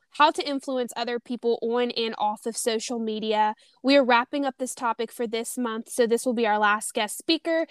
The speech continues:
talking about what's an influencer, and I am excited and honored to introduce you to today,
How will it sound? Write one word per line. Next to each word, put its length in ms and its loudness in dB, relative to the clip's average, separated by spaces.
talking 340 2
about 300 2
what's 260 0
an 80 -2
influencer, 880 -2
and 180 -2
I 120 2
am 160 2
excited 480 2
and 220 -2
honored 360 -2
to 200 -4
introduce 520 -2
you 140 -4
to 180 -6
today, 400 2